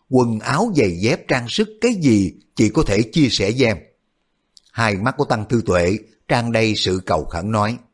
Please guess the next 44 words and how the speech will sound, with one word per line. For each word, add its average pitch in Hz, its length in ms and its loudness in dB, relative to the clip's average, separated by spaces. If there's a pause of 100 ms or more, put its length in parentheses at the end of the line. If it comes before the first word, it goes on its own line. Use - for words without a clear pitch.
(640)
Rốt 247 120 2 (120)
cuộc 185 240 4 (300)
Tăng 160 240 -2
Tư 160 260 2
Tuệ 92 360 2 (160)
thiếu 143 260 2
vắng 165 280 0
tình 95 240 0
cảm 92 240 -4
chị 90 220 -2
em 104 320 -2 (180)
đến 131 280 0
mức 175 180 0
nào 82 220 -4
đấy? 104 300 -2 (640)
"Lát 123 320 -4
nữa 113 380 2 (140)
lại 98 220 -2
nói, 151 380 0 (240)
bây 170 180 0
giờ 101 380 2 (120)
em 123 260 -2
còn 104 160 -4
có 95 120 -4
chuyện 92 220 -2
quan 113 240 0
trọng 82 180 -4
phải 101 160 -2
làm." 85 240 -2 (800)
Dương 120 320 0
Tử 95 140 -4
Mi 104 280 2 (320)
cảm 123 240 -2
thấy 170 140 0
lúc 190 180 -2
này 92 420 -2
mình 113 280 0
từ 92 220 2
chối 147 340 2 (260)
chính 180 220 0
là 135 100 0
một - 180 -4
tội 87 220 -2
ác, 110 240 -2